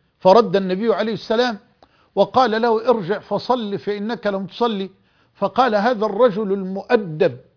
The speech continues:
المهذب الكريم: "والذي بعثك بالحق ما أحسن غير هذا، فعلمني يا رسول الله." الله، الله، ما أفقهه،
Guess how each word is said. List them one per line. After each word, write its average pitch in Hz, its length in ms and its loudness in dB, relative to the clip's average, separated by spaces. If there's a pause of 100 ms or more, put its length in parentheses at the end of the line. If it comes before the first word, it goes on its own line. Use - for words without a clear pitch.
(200)
المهذب 180 840 0 (300)
الكريم: 190 840 -4 (600)
"والذي 190 400 0
بعثك 175 520 -4
بالحق 165 500 -10
ما 165 360 -4
أحسن 170 340 -10
غير 175 320 -8
هذا، 117 420 -12 (400)
فعلمني 196 840 0
يا 156 160 0
رسول 143 380 -6
الله." 123 340 -8 (220)
الله، 156 1120 -8 (1300)
الله، 165 1040 -2
ما 202 440 0
أفقهه، - 560 -6